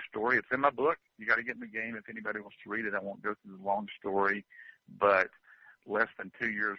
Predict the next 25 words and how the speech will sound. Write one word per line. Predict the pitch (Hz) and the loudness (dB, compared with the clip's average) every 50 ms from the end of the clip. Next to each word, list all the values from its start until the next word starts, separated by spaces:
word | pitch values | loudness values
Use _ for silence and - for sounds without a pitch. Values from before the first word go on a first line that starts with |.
| - 101 | -6 -4
later, | 101 101 104 107 107 110 107 107 - _ _ _ _ _ _ - - | -4 -2 -2 -2 -2 -2 -4 -4 -8 _ _ _ _ _ _ -6 0
our | 90 92 92 | 0 0 2
daughter | 92 95 95 104 107 107 113 117 117 120 117 _ _ _ _ _ _ _ 92 | 2 2 4 4 4 4 2 0 -2 -4 -6 _ _ _ _ _ _ _ -6
that | 92 90 92 90 - - | -2 0 0 0 -2 -4
was | 92 92 90 90 90 | -10 -8 -8 -8 -10
not | 101 101 107 117 120 110 - - - | -4 0 4 4 4 4 2 -4 -14
supposed | - 113 107 110 - - | -10 -8 -8 -8 -10 -10
to | - - - | -12 -8 -4
happen, | 104 98 104 - - 117 110 107 110 120 _ _ _ _ _ - | 0 0 0 -2 -4 -8 -10 -10 -12 -14 _ _ _ _ _ -10
who's | 110 104 87 87 95 | -10 -10 -8 -10 -6
now | 98 98 101 104 98 _ _ | -2 2 2 2 2 _ _
four, | - 113 117 113 - _ - - - | -2 0 0 0 0 _ -10 -4 -2
just | 117 - - - - | -2 -2 -2 0 2
turned | 120 113 113 113 - - | 2 2 2 0 -2 0
fourteen, | 120 117 110 - - - 113 110 110 107 104 104 - | 2 2 2 2 0 -10 -8 -6 -4 -4 -6 -6 -6
her | 107 | -4
name | 101 95 92 92 | -4 -4 -4 -4
is | 87 - - - - | -6 -6 -6 -2 2
Destiny, | 98 104 104 - - - 104 107 107 113 120 - - - - - - - - - 98 | 2 2 2 2 -2 -6 -4 -4 -2 -4 -4 -6 -10 -16 -16 -16 -18 -18 -8 0 4
um, | 95 95 95 90 92 92 92 - _ - | 6 6 8 6 6 4 2 -4 _ -8
was | 95 98 98 95 98 107 - | -4 -4 -4 -4 -4 -4 -2
born, | 98 101 107 110 117 117 120 131 131 - - - - - - _ | 0 2 2 4 4 4 2 0 -2 -10 -14 -20 -20 -20 -20 _
and | - 98 92 92 - - | -4 -4 -4 -4 -4 -8
she's | - 104 - - - | -10 -10 -10 -6 -2
been | 104 101 101 98 98 92 | 2 2 2 2 0 -4